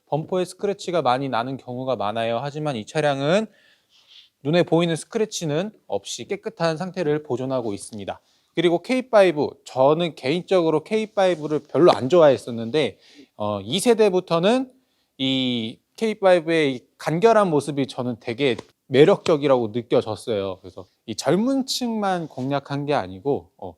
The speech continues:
어, 모든 연령층이 좋아할 만한 그런 디자인으로 나온 것 같아요.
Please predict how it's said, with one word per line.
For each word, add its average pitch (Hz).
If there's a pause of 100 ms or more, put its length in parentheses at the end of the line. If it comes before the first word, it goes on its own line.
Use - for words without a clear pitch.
(420)
어, 87
모든 175
연령층이 143
좋아할 147
만한 117 (180)
그런 147
디자인으로 135
나온 110
것 123
같아요. 92